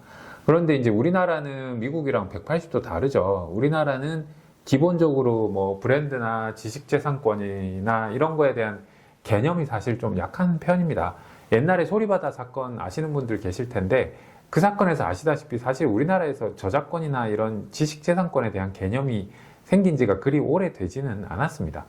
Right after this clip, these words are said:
그러다 보니까 이제 로열티를 높게 받으면 본사가 뭐 해준다고 그렇게 높게 받아? 라는 인식이 깔려 있는 거죠. 그래서 이제 업계 최저 로열티 뭐 이런 개념까지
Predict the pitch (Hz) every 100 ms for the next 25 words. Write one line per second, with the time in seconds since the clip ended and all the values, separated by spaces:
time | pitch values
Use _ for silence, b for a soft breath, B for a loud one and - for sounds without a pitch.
0 | B B B B - - 180 175 135 120
1 | 104 98 92 117 160 165 151 110 139 160
2 | 98 92 87 113 104 87 80 - B B
3 | B B - 151 185 165 95 160 190 147
4 | 113 92 85 82 - 107 - 85 - -
5 | - 107 - - 90 110 - - 104 120
6 | 156 110 110 120 123 98 87 135 196 240
7 | 107 92 92 82 80 82 85 B B B
8 | B - 180 175 131 113 101 123 - -
9 | 151 147 139 131 - 202 202 196 131 107
10 | 104 - 110 101 107 113 156 170 160 143
11 | 107 143 143 147 135 120 113 120